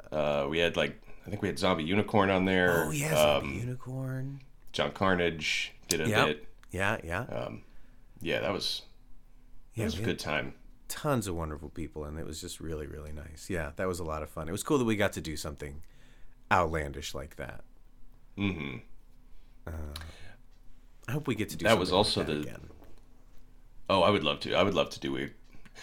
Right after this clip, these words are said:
Speaker 1: Game shows are just fun.
Speaker 2: Yeah.
Speaker 1: I don't know. There's something about, like, doing them that's just really fun. And I also, I love trivia, like,
Speaker 2: Yeah.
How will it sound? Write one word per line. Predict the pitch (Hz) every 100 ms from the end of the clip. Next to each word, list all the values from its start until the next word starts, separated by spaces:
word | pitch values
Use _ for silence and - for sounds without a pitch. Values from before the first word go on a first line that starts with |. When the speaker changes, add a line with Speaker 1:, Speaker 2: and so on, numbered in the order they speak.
| - -
Speaker 1:
Game | 143
shows | 190 220 175
are |
just | 135 113
fun. | - 90 78 - - - - -
Speaker 2:
Yeah. | 208 120
Speaker 1:
I | 95
don't | 98
know. | 90 85 82
There's | 80 82
something | 104 104 101
about, | 78 78
like, | 76 73
doing | 73 78
them | 76
that's | 69 -
just | 73 -
really | 71
fun. | 69 73 71
And | 95
I | 135
also, | 175 -
I | 107
love | 120 90 90
trivia, | - 73 82 87 92 - -
like, | 67 - - - -
Speaker 2:
Yeah. | 165 110